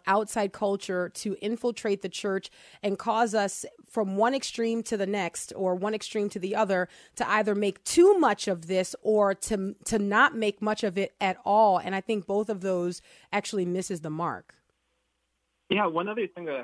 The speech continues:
Speaker 2: thought of while you were saying that is, um, you know, being Filipino American, but then working in other ethnic contexts, where, where it's, where it's Korean American or Dutch American or whatever, whatever you might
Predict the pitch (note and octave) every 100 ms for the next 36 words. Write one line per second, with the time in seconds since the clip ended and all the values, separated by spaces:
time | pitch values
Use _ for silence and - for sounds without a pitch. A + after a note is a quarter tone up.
0 | - C#3+ D#3+ C3+ B2+ A#2+ A2+ - C3+ C#3+
1 | B2 A#2 - C3+ B2+ A#2+ - A#2+ B2 A#2+
2 | A#2 A#2+ _ _ _ _ - F3+ D#3+ D3
3 | E3+ D#3+ - C#3+ D#3+ C#3 B2 A#2+ C#3+ -
4 | C3 B2 C3 B2 B2+ - C3 A#2+ A#2+ B2+
5 | B2+ A#2+ A2+ - _ _ _ - D3 -
6 | A#2+ - C3+ D#3+ B2 A#2 - - A#2+ C3
7 | C#3 C3+ C3 B2+ A#2+ - _ C3 A#2 -
8 | - E3 D#3 C#3+ C3 B2+ B2+ A#2+ G#2+ C#3
9 | C#3 B2 A#2+ B2 B2+ B2+ C#3+ C#3 C3 A#2+
10 | - - - F#3+ G#3 F#3+ C#3